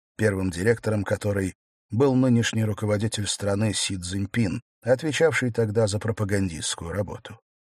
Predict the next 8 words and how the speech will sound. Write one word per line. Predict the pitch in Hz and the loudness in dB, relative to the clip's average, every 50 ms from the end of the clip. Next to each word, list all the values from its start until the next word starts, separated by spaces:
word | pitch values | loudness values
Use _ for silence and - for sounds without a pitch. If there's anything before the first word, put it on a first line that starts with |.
| _ _ _ _ _ _ _ - | _ _ _ _ _ _ _ -6
Китайские | - 110 104 127 131 123 110 - - 113 113 | -2 0 4 4 4 4 2 0 0 0 2
интернет-гиганты | 110 - 117 104 110 120 117 98 98 110 101 113 117 113 107 - 117 | 2 2 2 2 2 2 2 2 0 0 2 2 2 2 2 -2 -4
Tencent, | 107 - - 110 101 95 - - 131 135 123 95 - - - - _ _ _ _ | -4 -2 0 0 0 -2 0 2 4 4 4 2 -4 -6 -12 -16 _ _ _ _
капитализация | - 98 - - 90 90 90 82 90 107 101 - - 98 92 - | -10 -10 -8 -8 -6 -6 -6 -4 -2 -2 -2 -2 -4 -4 -4 -4
семьсот | - 101 95 95 - 104 98 - | -2 -2 -2 -2 -4 -4 -6 -6
восемьдесят | 87 92 104 98 - 87 87 87 85 - - - | -4 -4 -4 -4 -4 -6 -6 -6 -6 -8 -8 -8
миллиардов | - 85 87 92 98 90 85 80 87 85 | -8 -6 -6 -4 -4 -4 -6 -8 -10 -10
долларов, | 87 104 98 80 73 71 73 69 - - - | -8 -8 -6 -6 -4 -4 -4 -6 -6 -8 -14